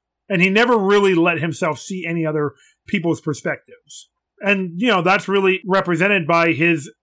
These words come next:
unwillingness to develop the relationship with Armand.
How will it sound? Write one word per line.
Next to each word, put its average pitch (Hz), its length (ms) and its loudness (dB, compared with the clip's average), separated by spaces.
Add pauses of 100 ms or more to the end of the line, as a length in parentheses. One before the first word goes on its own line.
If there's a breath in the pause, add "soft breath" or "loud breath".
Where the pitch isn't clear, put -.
(160)
unwillingness 190 720 0
to 170 180 0
develop 160 460 -2
the 170 80 -2
relationship 165 480 -2
with 185 100 -4
Armand. 190 460 -2